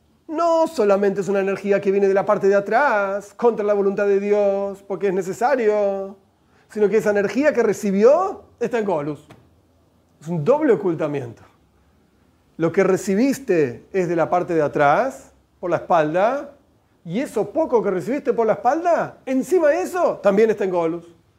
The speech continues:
Está en exilio y no se expresa. Fíjate en el paréntesis. Le'il Maimar Beis Perek Beis.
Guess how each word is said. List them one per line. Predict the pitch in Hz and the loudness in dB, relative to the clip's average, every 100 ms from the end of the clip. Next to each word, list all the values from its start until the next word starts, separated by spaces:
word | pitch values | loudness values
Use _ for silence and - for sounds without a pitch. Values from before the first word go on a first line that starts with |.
| _ _ | _ _
Está | 156 214 | -8 -4
en | 240 | -4
exilio | 233 247 240 | -4 -4 0
y | |
no | 208 | 0
se | 196 | -2
expresa. | 170 - 196 175 - - _ _ _ _ _ _ _ _ _ _ _ _ _ _ _ _ _ _ _ _ _ _ _ _ _ _ _ _ _ _ _ _ _ _ _ | -8 -4 -2 -2 -6 -18 _ _ _ _ _ _ _ _ _ _ _ _ _ _ _ _ _ _ _ _ _ _ _ _ _ _ _ _ _ _ _ _ _ _ _
Fíjate | - 156 196 | -2 0 2
en | 185 | 2
el | |
paréntesis. | 170 156 131 127 - | 2 2 0 -4 -12
Le'il | 135 147 233 277 254 | -8 -2 0 0 0
Maimar | 214 226 220 180 | 0 0 0 -2
Beis | 143 214 214 | 0 0 0
Perek | - 190 180 120 | -4 -4 -4 -4
Beis. | 123 127 135 131 131 - | -6 -6 -6 -10 -12 -20